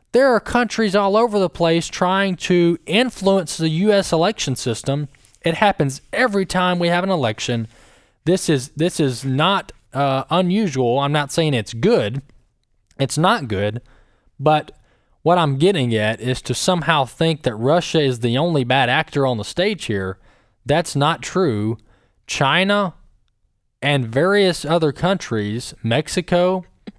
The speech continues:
they all try to influence the outcome of elections in the United States. Uh, and,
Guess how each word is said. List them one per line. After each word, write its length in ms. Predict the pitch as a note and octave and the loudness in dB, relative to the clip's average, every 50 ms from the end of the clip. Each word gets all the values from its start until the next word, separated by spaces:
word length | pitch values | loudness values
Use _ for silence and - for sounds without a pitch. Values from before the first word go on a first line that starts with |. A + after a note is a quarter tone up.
| _ - - | _ -8 -4
they 240 | A#2+ C3 C#3+ F3+ | 0 2 2 2
all 300 | F#3 F3 F3+ F3 F3+ F3+ | 2 2 2 2 2 0
try 580 | E3 - - - E3+ D#3+ C#3 A#2 A2+ A2 A2 G#2 - - - _ _ _ _ - | -2 -4 -2 0 2 2 2 2 0 -2 -2 -4 -8 -12 -20 _ _ _ _ -10
to 240 | - - C3+ B2+ | -4 -4 -4 -2
influence 640 | - C3+ E3+ F#3+ E3+ - - B2 B2+ B2+ B2+ B2 - - | -2 -2 -2 -2 -2 -2 -2 0 0 0 0 -2 -4 -4
the 160 | - A#2+ A#2 | -2 0 0
outcome 400 | C3 D3 B2+ - - B2+ A#2 G#2+ | 0 -2 -2 -4 -4 -2 -2 -2
of 80 | G#2 | -4
elections 500 | G#2 G#2+ B2+ D3+ D3 - - B2 A2 G#2+ G#2+ | -2 -2 0 -2 -2 -2 -4 -4 -4 -4 -4
in 60 | A2 | -4
the 60 | G2+ G2+ | -6 -4
United 460 | G#2+ A#2+ C3 B2 A#2 A2+ A2 G#2 G#2 | -4 -2 -2 -2 -2 -2 -4 -6 -6
States. 480 | - - D#3 D3+ C3+ A#2+ A2 - - - - _ _ _ _ _ _ _ - | -6 -4 -2 0 0 -2 -4 -8 -16 -18 -20 _ _ _ _ _ _ _ -8
Uh, 240 | - A#2 A#2 A#2+ A#2+ - | -4 -2 -2 -2 -2 -2
and, 260 | B2 C#3 D3+ D#3+ D#3 | -2 0 0 0 -2